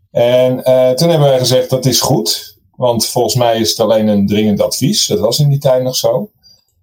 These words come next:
En, eh, toen ben ik er naar school wezen brengen in Eindhoven. En ik heb, eh, wijselijk nog eventjes buiten gewacht. Want na een kwartier kwam ze toch huilend naar buiten rennen.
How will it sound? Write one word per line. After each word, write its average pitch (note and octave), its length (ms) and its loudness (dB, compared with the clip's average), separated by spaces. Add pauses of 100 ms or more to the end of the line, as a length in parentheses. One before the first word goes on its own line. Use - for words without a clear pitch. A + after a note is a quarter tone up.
(140)
En, B2 400 -2
eh, B2 80 0
toen C3 180 0
ben D3 120 2
ik C#3+ 120 0
er C#3 60 2
naar C3 160 2
school E3+ 280 0
wezen C3+ 280 0
brengen B2+ 340 2
in B2+ 60 -6
Eindhoven. B2+ 560 0
En A#2 60 -2
ik A#2 100 -2
heb, B2+ 240 -4
eh, A2 460 2
wijselijk C3+ 520 0
nog A#2+ 160 0
eventjes A#2+ 360 -4
buiten A2 360 0
gewacht. B2 400 -2
Want G#2+ 160 -2
na A2+ 140 0
een A2 60 -2
kwartier B2 360 -4
kwam A2 260 -2
ze G2+ 100 -8
toch C3 260 -4
huilend A2+ 340 0
naar G#2 100 2
buiten C#3 360 0
rennen. F#2+ 360 -2